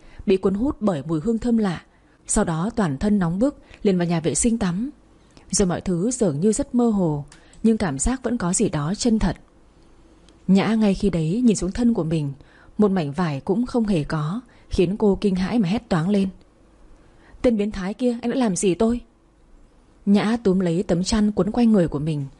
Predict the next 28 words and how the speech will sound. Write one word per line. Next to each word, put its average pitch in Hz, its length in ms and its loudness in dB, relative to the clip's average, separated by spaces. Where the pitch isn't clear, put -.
mà 202 140 2
Lâm 233 220 4
dường 185 220 0
như 233 80 2
cũng 240 180 -6
đoán 208 260 0
được 180 200 0
tình 175 160 0
huống 170 220 -2
này 170 280 -4
nên 208 100 2
không 208 200 0
bất 262 160 -2
ngờ 170 180 0
lắm 147 360 -4
mà 180 80 0
đứng 151 160 0
dậy 208 160 0
đi 208 100 0
lại 175 180 -2
phía 160 240 -4
cô. 190 260 0
"Như 220 80 4
những 208 120 2
gì 214 200 2
cô 208 100 0
nghĩ 208 200 2
đấy, 247 240 -4